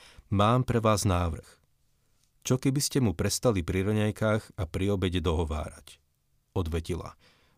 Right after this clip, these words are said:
„Ho chcete povedať, že mám prestať svedčiť?“ Povedal som: „Áno.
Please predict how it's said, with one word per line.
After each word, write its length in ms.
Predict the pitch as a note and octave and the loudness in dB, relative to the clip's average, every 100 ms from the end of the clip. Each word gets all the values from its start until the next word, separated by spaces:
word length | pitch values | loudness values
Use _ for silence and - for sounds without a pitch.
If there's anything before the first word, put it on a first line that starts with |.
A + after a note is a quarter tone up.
| - | -6
„Ho 160 | F2 F#2+ | -2 -2
chcete 400 | - - G#2+ G#2+ | -2 0 0 0
povedať, 560 | - F2+ F2+ F#2+ E2+ - | 0 -2 0 -2 -2 -2
že 160 | F#2+ | 0
mám 240 | F#2+ F2+ E2 | 0 0 -2
prestať 480 | G2 - - F#2+ | -2 -2 -2 -2
svedčiť?“ 560 | - D#2+ - A2+ F#2 - _ _ _ _ _ _ _ _ | -4 -6 -4 -4 -4 -12 _ _ _ _ _ _ _ _
Povedal 480 | - E2+ D#2+ D#2 D2 | -2 0 0 0 -2
som: 240 | D#2+ D2+ - _ _ _ _ | -4 -6 -10 _ _ _ _
„Áno. 480 | G#2 G#2 F#2+ F#2+ | 4 4 2 -4